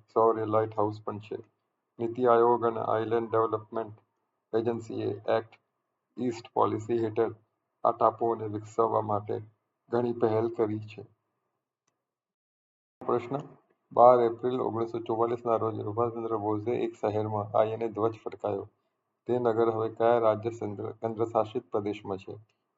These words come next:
ઓપ્શન એ મણિપુર, ઓપ્શન બી આંદામાન નિકોબાર ટાપુઓ, ઓપ્શન સી ત્રિપુરા, ઓપ્શન ડી મિઝોરમ. સાચો જવાબ છે ઓપ્શન એ મણિપુર. બીજા વિશ્વ યુદ્ધ દરમિયાન મણિપુરમાં મોઇ-,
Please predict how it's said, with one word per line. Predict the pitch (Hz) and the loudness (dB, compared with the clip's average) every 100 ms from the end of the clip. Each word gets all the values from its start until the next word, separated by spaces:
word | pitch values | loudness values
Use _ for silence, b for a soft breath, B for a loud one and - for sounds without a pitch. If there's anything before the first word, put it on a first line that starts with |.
| _ - | _ 2
ઓપ્શન | 117 117 117 | 2 2 -4
એ | 110 117 | -2 -2
મણિપુર, | 113 110 107 120 120 | -2 -4 -2 -2 -2
ઓપ્શન | 117 107 113 107 | -4 -8 -8 -8
બી | 110 | -6
આંદામાન | 110 110 110 110 | -2 -2 -2 -4
નિકોબાર | 107 107 - 110 | -6 -4 0 2
ટાપુઓ, | 110 110 113 113 - _ _ _ - | 2 0 0 -4 -4 _ _ _ -2
ઓપ્શન | 113 110 113 | -2 -2 -8
સી | 110 | -8
ત્રિપુરા, | 110 107 104 113 120 123 - | -10 -10 -6 0 2 0 0
ઓપ્શન | 107 107 110 | -4 -2 -6
ડી | 107 139 - _ _ _ _ | -4 -6 -8 _ _ _ _
મિઝોરમ. | 107 98 104 101 _ _ _ _ _ - | -8 -2 -2 -2 _ _ _ _ _ -4
સાચો | 117 113 120 | -2 0 -2
જવાબ | 113 110 113 | 0 2 0
છે | - 135 - - _ _ _ _ - | 0 -2 -2 -12 _ _ _ _ 2
ઓપ્શન | 113 117 120 | 2 2 0
એ | 117 98 - | 0 -2 -8
મણિપુર. | - 110 107 104 98 95 _ _ _ _ _ | -6 -4 -2 -4 -8 -10 _ _ _ _ _
બીજા | 113 113 127 | -8 4 6
વિશ્વ | 123 117 117 117 113 113 | 6 2 0 0 0 -4
યુદ્ધ | 104 117 120 - _ | -2 -2 -2 -8 _
દરમિયાન | - 110 113 117 101 - - | -4 -2 0 0 -2 -8 -8
મણિપુરમાં | 110 113 117 120 113 113 107 | -6 -4 -2 -2 -2 -2 -2
મોઇ-, | 107 110 110 | 2 2 0